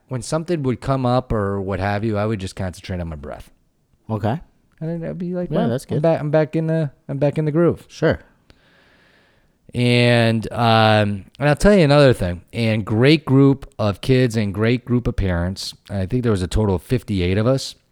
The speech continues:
Speaker 2: Mm-hmm.
Speaker 1: And, you know, we'll highlight a couple things on the trip or, you know, any questions. But,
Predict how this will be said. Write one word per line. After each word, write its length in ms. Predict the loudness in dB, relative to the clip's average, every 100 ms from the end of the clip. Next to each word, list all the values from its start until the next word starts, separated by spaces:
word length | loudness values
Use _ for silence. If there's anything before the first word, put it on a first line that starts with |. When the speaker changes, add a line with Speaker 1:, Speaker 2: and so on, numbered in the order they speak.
| _ _ _ _ _ -10
Speaker 2:
Mm-hmm. 260 | -6 -6 -8 -12 _ _ _ _
Speaker 1:
And, 640 | -10 -8 -6 -8 -12 -18 -20 -12
you 80 | -6
know, 60 |
we'll 220 | -2 0 0
highlight 460 | 0 0 0 -2
a 40 | -4
couple 280 | -6 -6
things 400 | -4 -6 -6 -8
on 160 | -8 -10
the 60 | -10
trip 300 | -8 -8 -6
or, 200 | -8 -8
you 160 | -8
know, 80 | -8
any 140 | -10
questions. 580 | -8 -6 -6 -8 -12 -10
But, 280 | -6 -6